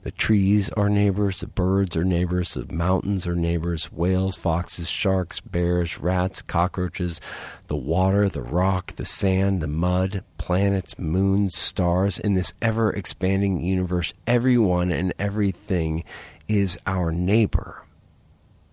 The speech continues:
Okay, okay, you say. That's beautiful, but it is also overwhelming. There's a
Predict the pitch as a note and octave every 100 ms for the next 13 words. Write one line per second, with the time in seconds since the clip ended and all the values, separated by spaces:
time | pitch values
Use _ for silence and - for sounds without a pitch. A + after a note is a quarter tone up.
0 | _ - _ _ _ _ _ _ _ _
1 | _ _ - - - - - _ _ _
2 | _ _ - - - G#2+ F#2+ - - -
3 | _ - - - - - - - - -
4 | - _ F2 F2 E2 - A2 A2 G2 -
5 | D#2+ D2 - G2+ F#2 F2 - - G2+ -
6 | E2 D#2 C#2+ - F#2+ F2 D#2+ D2 D#2+ E2+
7 | - - - - - _ _ - - -
8 | _ - - _ _ - - - - _
9 | _ _ - - - - _ _ - F2+
10 | D#2 D2+